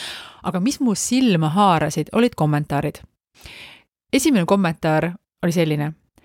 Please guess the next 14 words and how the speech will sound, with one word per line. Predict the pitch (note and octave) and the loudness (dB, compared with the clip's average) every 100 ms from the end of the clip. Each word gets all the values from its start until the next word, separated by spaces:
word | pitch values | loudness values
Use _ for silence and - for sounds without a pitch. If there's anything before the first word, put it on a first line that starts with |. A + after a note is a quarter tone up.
| _ _ | _ _
„Kui | - F#3 | -4 -2
selline | A#3 C4+ D#4 A#3 | 2 2 2 2
lõust | F#3 A3+ A#3+ - | 4 2 0 -2
tänaval | F#3+ F#3+ D#3+ D#3 | -2 0 0 0
vastu | E3 - | -2 -2
tuleks, | G3 G#3 - - - _ _ _ | -2 -2 -4 -12 -14 _ _ _
siis | - F3+ | -4 0
viskaks | G#3+ - F3 - | 0 0 -4 0
hirmust | A3+ G3+ D#3+ | 2 2 0
rahakoti | - G#3 F#3 F3 - | 0 2 2 0 0
maha | E3+ A3+ B3+ A3+ | 0 2 2 0
ja | E3 | -4
pistaks | F#3+ - F#3+ - | -4 -4 -6 -4
jooksu.“ | D3+ - - | -4 -6 -12